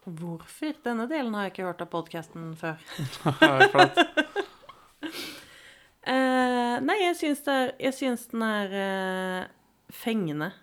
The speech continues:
Speaker 1: og den får en til å tenke og føle noe, uten at, eh, det liksom, og det jeg syns er deilig er at den ikke er så veldig, eh, opp i trynet. Altså, den er ikke så veldig direkte på det den prøver å fortelle, uten man må tenke litt selv.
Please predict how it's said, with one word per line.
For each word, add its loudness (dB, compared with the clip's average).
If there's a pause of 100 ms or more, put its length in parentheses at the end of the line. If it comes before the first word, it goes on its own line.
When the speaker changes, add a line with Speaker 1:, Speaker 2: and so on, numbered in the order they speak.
(240)
Speaker 1:
og 2
den -4
får -4
en -6
til -4
å -12
tenke -6 (220)
og -2
føle -2
noe, -6 (180)
uten -6
at, -12
eh, -8 (100)
det -6
liksom, -6 (420)
og -2
det 6
jeg 2
syns -4
er -2
deilig 0
er -4
at -12
den -12
ikke -8
er -8
så -6
veldig, -6 (500)
eh, -10 (100)
opp -14
i -12
trynet. -10 (1000)
Altså, -4
den -2
er -2
ikke -12
så -4
veldig -4
direkte -10
på -8
det -4
den -4
prøver -8
å -16
fortelle, -10
uten -12
man -8
må -10
tenke -12
litt -14
selv. -10